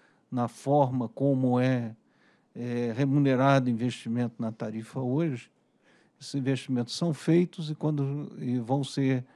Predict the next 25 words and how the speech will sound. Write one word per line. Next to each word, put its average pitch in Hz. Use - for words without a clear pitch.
reconhecidos 151
na 147
próxima 156
base 131
de 123
remuneração. 123
Essa -
base 120
de 120
remuneração 127
vai 143
ser 147
movimentada 127
daqui 120
a 117
quatro, 120
cinco 127
anos, 151
é, 254
e 151
aí 147
com 147
valores 139
depreciados, -
né? 117